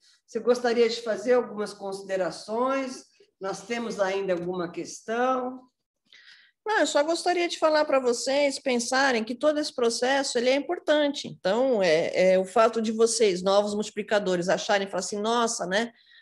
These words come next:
Speaker 2: Quanta coisa, que que eu, por onde eu começo, né?" Não tem, começa pelo mais simples, né? Começa se, se, eh, conversando com outros multiplicadores, estudando, vocês vão ver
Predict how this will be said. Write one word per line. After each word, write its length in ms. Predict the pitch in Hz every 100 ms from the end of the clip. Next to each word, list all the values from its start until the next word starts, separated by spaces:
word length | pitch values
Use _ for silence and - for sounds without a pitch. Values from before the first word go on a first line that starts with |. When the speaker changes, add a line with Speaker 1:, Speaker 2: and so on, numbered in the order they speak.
| _
Speaker 2:
Quanta 320 | 254 311 311
coisa, 400 | 294 214 220 214
que 160 | 214 262
que 100 | 277
eu, 60 | 254
por 220 | - 277
onde 160 | 370
eu 60 | 392
começo, 600 | 370 269 202 160 - 165
né?" 280 | 185 247 - _ _ - - - _ -
Não 140 | 294
tem, 320 | 339 359 262 -
começa 420 | 311 311 381 440 494
pelo 240 | 466 466
mais 180 | 494 480
simples, 500 | - 330 359 262 190
né? 120 | 196
Começa 440 | 233 226 240 285 311
se, 340 | 214 269 208
se, 140 | 220
eh, 300 | 175 196 196 - - -
conversando 560 | 214 226 214 262 254
com 120 | 240
outros 360 | 226 233 233 233
multiplicadores, 1040 | 214 202 196 190 185 170 170 190 190 185
estudando, 800 | 190 - 208 180 185 190 190 185
vocês 240 | 185 190 196
vão 180 | 190
ver 320 | 180 185 190